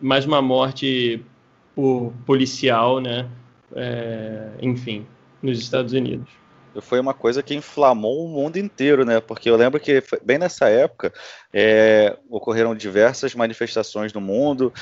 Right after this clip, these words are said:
Speaker 2: e a galera começou a se conscientizar mais, e, e as estátuas lá da Inglaterra, da, da, do povo
Speaker 1: Verdade, foram
Speaker 2: que era
Speaker 1: retiradas, né?
Speaker 2: escravocrata, foram, é,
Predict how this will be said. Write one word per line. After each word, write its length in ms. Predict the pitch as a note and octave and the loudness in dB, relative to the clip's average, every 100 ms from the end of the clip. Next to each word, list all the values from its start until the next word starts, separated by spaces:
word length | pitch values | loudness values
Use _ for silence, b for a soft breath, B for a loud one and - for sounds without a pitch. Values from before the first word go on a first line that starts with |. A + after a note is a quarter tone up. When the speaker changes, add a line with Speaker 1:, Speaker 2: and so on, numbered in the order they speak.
| B B | B B
Speaker 2:
e 80 | G#2 | 4
a 80 | G#2+ | 6
galera 300 | A2 G#2+ G#2+ | 8 6 4
começou 420 | A#2+ A2+ A2 A#2+ | 0 -4 -2 -2
a 40 | |
se 120 | A2+ - | -4 -6
conscientizar 880 | A#2+ A#2 B2 A#2 C3 G#2+ G2+ A#2+ | -8 -8 -10 -8 -4 2 4 4
mais, 500 | C3 A2+ C3 C3+ A2 | 4 4 4 4 2
e, 200 | A2 G#2+ A2 | -2 -4 -4
e 560 | G#2 G#2+ G#2 G2 F#2 B B | -4 -2 -2 -2 -2 B B
as 180 | G2 G2+ | 0 0
estátuas 560 | A2+ - A2+ A#2+ A#2+ G#2+ | -2 2 4 4 0 -4
lá 180 | G#2+ A2+ | 0 0
da 140 | A#2+ | -2
Inglaterra, 800 | A#2 A2 - A#2 C3 A#2+ G#2+ G2+ | -2 -4 -2 -4 0 0 0 -6
da, 340 | F2+ F#2+ G2 | -8 -4 -4
da, 580 | - F#2+ F#2 F2+ F2 F2 | -2 -2 0 0 -2 -6
do 140 | - F#2 | -8 -8
povo 260 | - G#2+ | 0 0
Speaker 1:
Verdade, 300 | B2 A#2+ A#2 | 2 0 0
foram 200 | - C3+ | 2 4
Speaker 2:
que 60 | C3 | 4
era 100 | C3+ | 4
Speaker 1:
retiradas, 460 | B2+ A#2 C3+ C#3+ B2+ | 2 4 4 4 2
né? 60 | |
Speaker 2:
escravocrata, 440 | G#2 A#2 B2+ A2 G#2 | 4 6 4 2 -6
foram, 260 | - G#2 | -6 -2
é, 560 | G2+ A2 B2+ C3+ A2+ | 2 4 4 4 4